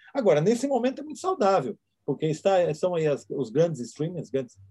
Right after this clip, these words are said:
as grandes produtoras, as plataformas grandes, brigando, né, por, por, por público, brigando por público,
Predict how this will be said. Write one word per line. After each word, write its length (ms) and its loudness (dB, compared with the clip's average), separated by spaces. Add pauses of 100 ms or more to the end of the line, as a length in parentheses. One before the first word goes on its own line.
(220)
as 120 -8
grandes 280 -2
produtoras, 680 -4
as 120 -6
plataformas 600 -4
grandes, 400 -6 (260)
brigando, 560 0
né, 140 -6
por, 220 -6
por, 340 -4
por 140 -4
público, 380 0 (500)
brigando 340 -2
por 120 0
público, 280 -2